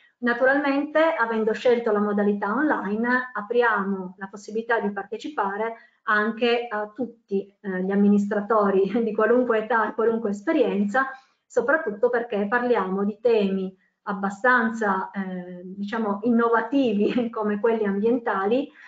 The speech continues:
eh, per cui è molto, riteniamo molto importante la partecipazione di tutti. Eh, allora, il progetto è finanziato dalla Regione Piemonte nell'ambito di un bando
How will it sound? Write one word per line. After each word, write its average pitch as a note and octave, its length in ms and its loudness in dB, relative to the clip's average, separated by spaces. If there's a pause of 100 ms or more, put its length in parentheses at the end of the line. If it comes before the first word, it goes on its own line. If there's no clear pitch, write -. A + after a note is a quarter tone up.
(180)
eh, G#3 540 0
per C4+ 200 0
cui A#3 140 4
è G#3 180 2
molto, A3 460 0
riteniamo A#3+ 440 0
molto A3+ 240 0
importante A3 640 -2
la G3+ 140 -2
partecipazione G3+ 1300 -6
di G3+ 120 -12
tutti. - 680 -12 (580)
Eh, A#3 400 0
allora, B3 340 2
il A3+ 380 0
progetto B3 420 0
è G#4+ 60 -2
finanziato G#3+ 920 -2
dalla G3+ 240 2
Regione G#3+ 320 0
Piemonte C#4 720 0
nell'ambito G#3 500 0
di G#3+ 100 -2
un G#3 120 -2
bando G#3 560 0